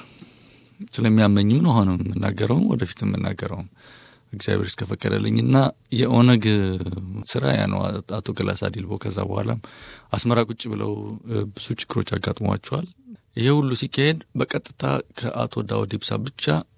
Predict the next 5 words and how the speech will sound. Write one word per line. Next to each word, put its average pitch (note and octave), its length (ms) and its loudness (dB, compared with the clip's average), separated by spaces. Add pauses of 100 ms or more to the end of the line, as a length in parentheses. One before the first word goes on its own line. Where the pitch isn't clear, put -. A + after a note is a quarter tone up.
(580)
መግለጫዎች፣ G2 800 -2 (100)
ዜናዎች F#2+ 680 -4 (520)
ይመጡልን G2+ 540 -2
በነበረ F#2+ 400 -2
ጊዜ G#2+ 180 -8